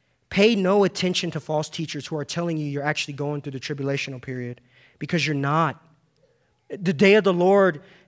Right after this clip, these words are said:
has not come. You're not experiencing the tribulational period." Uh, Paul says, "Listen, there's,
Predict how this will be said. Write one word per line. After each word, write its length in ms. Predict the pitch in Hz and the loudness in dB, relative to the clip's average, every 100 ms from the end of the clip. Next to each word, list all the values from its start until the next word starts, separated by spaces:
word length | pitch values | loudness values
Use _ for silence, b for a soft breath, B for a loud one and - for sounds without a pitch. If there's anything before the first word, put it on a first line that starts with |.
| 160 | -8
has 240 | 175 190 - | 2 2 2
not 320 | 165 185 196 | 4 6 4
come. 400 | - 190 202 165 | 2 4 4 4
You're 120 | 165 | 0
not 340 | 175 185 226 208 | 4 6 6 4
experiencing 840 | - - 214 226 247 202 - 180 | -2 -4 2 4 6 2 0 -2
the 80 | 165 | -2
tribulational 680 | - 202 180 185 180 190 175 | -2 0 4 4 2 -2 -2
period." 520 | - 240 233 139 127 _ _ _ _ _ _ _ _ _ _ _ _ _ _ | -2 0 2 0 -4 _ _ _ _ _ _ _ _ _ _ _ _ _ _
Uh, 380 | 196 53 - 58 180 _ _ _ _ _ _ - - | -20 -20 -18 -20 -20 _ _ _ _ _ _ -12 2
Paul 160 | 180 | 4
says, 340 | 208 208 143 - - | 6 4 2 -4 -2
"Listen, 480 | 165 - - 147 127 | 4 4 4 -4 0
there's, 300 | 175 180 | 2 2